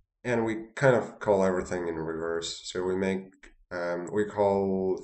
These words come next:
fill again menu text, um, set visible false, so the rectangle becomes invisible,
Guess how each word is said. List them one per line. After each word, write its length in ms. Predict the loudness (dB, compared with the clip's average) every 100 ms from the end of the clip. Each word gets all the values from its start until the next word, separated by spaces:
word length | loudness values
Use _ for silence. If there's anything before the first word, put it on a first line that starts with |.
| -8
fill 300 | 0 2 2
again 300 | 0 -2 -2
menu 260 | -4 -4 -6
text, 680 | -6 -6 -6 -6 -8 -10 -20 _ -12
um, 320 | -10 -8 -8
set 240 | -8 -8
visible 380 | -8 -10 -8 -8
false, 380 | -4 -4 -4 -6
so 260 | -6 -6 -8 -12
the 200 | -10 -8
rectangle 520 | -10 -10 -8 -8 -8
becomes 540 | -12 -14 -10 -10 -10 -8
invisible, 640 | -4 -4 -2 -4 -6